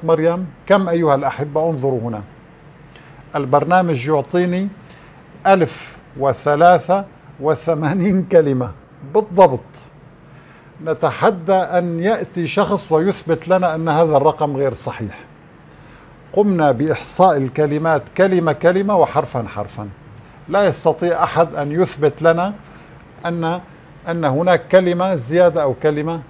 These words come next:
ناقصة. هذا العدد كما قلنا سنتأكد منه مرة ثانية.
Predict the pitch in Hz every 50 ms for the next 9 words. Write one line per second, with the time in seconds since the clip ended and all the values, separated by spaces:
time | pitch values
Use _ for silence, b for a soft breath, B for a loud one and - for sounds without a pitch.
0 | - - - - 139 139 135 120 - - 120 - - 107 92 - - - - -
1 | - B B B B B B B - 147 165 208 262 247 220 214 190 185 185 202
2 | 196 208 196 160 - - 202 196 196 196 185 185 - 185 185 180 185 202 220 240
3 | 233 - - - - 185 160 156 143 - 165 175 180 - - - 170 147 147 175
4 | 160 135 135 147 165 165 160 151 131 - - 160 160 156 160 165 180 196